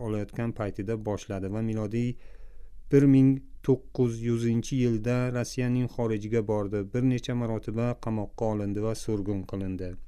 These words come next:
U surgun va qamoqda bo'lganida turli kitoblarni yozdi. Lenin Rossiyadan tashqarida kurash va kitob yozishni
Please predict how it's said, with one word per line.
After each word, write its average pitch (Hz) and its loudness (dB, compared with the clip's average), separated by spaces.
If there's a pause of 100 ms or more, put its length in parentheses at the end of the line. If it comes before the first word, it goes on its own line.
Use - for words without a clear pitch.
(840)
U - 8
surgun 160 4
va 147 4 (100)
qamoqda 131 0
bo'lganida 123 2 (480)
turli 131 4
kitoblarni 113 0
yozdi. 101 -2 (480)
Lenin 147 6 (200)
Rossiyadan 131 0
tashqarida 117 -4
kurash 117 -2
va 117 -4
kitob 117 -2
yozishni 107 -4